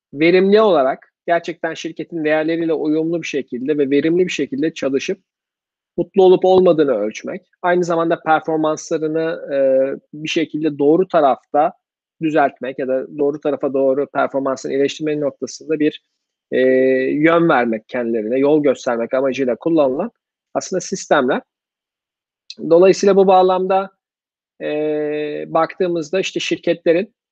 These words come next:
üç yüz altmış derece değerlendirme sistemlerini, üç yüz altmış derece performans değerlendirme geri bildirimlerini almaları, e, çok önemli bir husus olarak ortaya çıkıyor. Şirketin genel olarak hedeflerine yürümesi,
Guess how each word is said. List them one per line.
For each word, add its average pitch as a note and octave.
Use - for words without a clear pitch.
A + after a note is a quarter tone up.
üç -
yüz E3+
altmış F3
derece D#3
değerlendirme D#3
sistemlerini, C3+
üç C3+
yüz -
altmış C3+
derece C3+
performans C#3+
değerlendirme C3+
geri D#3
bildirimlerini C3
almaları, C3+
e, C#3
çok D#3+
önemli E3
bir D3
husus D3
olarak A2+
ortaya G#2+
çıkıyor. -
Şirketin D3+
genel D3+
olarak C3+
hedeflerine C#3+
yürümesi, C3+